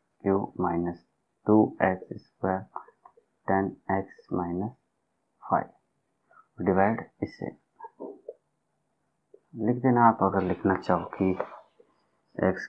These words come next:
स्क्वायर माइनस फ़ाइव अपॉन थ्री is a factor of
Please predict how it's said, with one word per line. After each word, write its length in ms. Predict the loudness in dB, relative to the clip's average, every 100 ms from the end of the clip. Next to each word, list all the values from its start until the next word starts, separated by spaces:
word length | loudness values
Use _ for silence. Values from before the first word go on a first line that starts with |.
| -4
स्क्वायर 360 | -4 0 2 4
माइनस 420 | 2 2 0 -2 2
फ़ाइव 280 | 4 4 0
अपॉन 340 | 0 0 0 0
थ्री 300 | 0 2 2 -4 -14 -18 _ _ _ _ _ _ -20 -20 _ _ _ _ -20 -20 _ _ _ _ _
is 240 | 4 4 2
a 100 | -2 -4 -10 -16 _ _ _ -12 -12 _ _ _ _ _ _ _ _ _ _ -20 _ _ _ _ _ _ _
factor 480 | -2 -2 -2 -6 -2 0
of 180 | -2